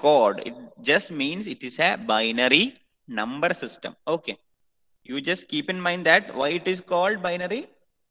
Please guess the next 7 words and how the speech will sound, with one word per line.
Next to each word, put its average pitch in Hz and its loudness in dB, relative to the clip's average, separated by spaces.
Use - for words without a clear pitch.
It - -14
only 160 2
uses 226 4
zero 185 2
and 170 2
one. 107 0
Okay. 160 0